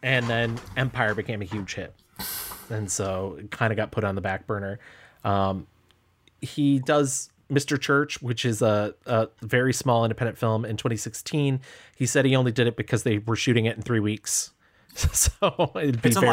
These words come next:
Speaker 2: Lifetime
Speaker 1: easy.
Speaker 2: movie.
Speaker 1: Yeah. It's a, oh, I mean, it's, it's so much worse than a Wi-, Lifetime movie because it's, like, super cheap, The Help. And, like, honestly, I don't understand the point of telling us that story. That's, it's about a,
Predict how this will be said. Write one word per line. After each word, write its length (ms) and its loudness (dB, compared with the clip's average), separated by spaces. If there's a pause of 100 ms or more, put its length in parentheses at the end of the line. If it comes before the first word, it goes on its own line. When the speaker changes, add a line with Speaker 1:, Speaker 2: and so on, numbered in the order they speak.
Speaker 2:
Lifetime 200 2
Speaker 1:
easy. 80 -2
Speaker 2:
movie. 420 -2 (280)
Speaker 1:
Yeah. 340 2 (380)
It's 260 0
a, 240 0 (260)
oh, 200 4
I 100 4
mean, 120 2
it's, 280 -2
it's 160 0
so 180 2
much 160 -2
worse 160 0
than 120 -2
a 20 2
Wi-, 180 2 (120)
Lifetime 360 0
movie 320 -2
because 400 0 (320)
it's, 220 -2
like, 320 0
super 420 0
cheap, 320 -2
The 120 0
Help. 360 0 (100)
And, 160 0
like, 240 0
honestly, 460 0
I 80 2
don't 160 0
understand 400 0
the 60 -4
point 320 -6
of 180 -4 (380)
telling 480 2
us 340 -2 (220)
that 320 2
story. 540 2
That's, 260 -2
it's 180 -4
about 240 4
a, 160 2